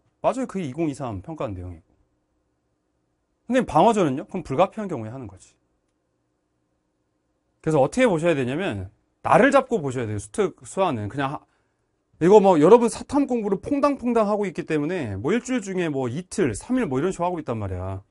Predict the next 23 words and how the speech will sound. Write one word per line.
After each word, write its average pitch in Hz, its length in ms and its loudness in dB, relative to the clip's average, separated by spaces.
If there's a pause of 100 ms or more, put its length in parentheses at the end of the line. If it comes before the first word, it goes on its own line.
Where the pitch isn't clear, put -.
(160)
과목 151 300 -2
두 - 120 -14
개니까 131 280 -2
왔다 104 180 -6
갔다 117 160 -6
왔다 95 180 -8
갔다 92 300 -12
이런 110 220 -8
식으로. 90 480 -14 (480)
어? 131 140 -12 (200)
그럼 226 160 6
앞으로 214 200 0
공부할 214 340 0
시간이 196 360 -2
백삼십 202 480 -8
일이면 175 460 -6
육십오 151 300 -6
분밖에 190 360 -4
안 127 80 -4
남았어, 117 280 -10
이제. 87 280 -12 (1040)
공부할 131 280 -6
시간이. 92 260 -12